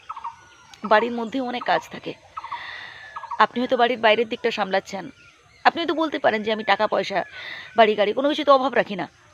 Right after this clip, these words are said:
আমি তো সব কিছু দিচ্ছি, তবুও তার দুঃখ কিসের, তবুও তার কষ্ট কিসের?"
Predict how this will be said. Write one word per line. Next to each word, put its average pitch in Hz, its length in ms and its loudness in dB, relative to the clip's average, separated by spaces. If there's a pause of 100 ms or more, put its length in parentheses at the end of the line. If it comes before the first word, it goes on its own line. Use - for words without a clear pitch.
(240)
আমি 262 140 -4
তো 262 80 -8
সব 254 160 -4
কিছু 220 160 -8
দিচ্ছি, - 340 -12 (280)
তবুও 285 200 2
তার 254 160 6
দুঃখ 226 200 -2
কিসের, 180 240 -6
তবুও 254 220 0
তার - 160 0
কষ্ট 170 240 -6
কিসের?" 156 280 -14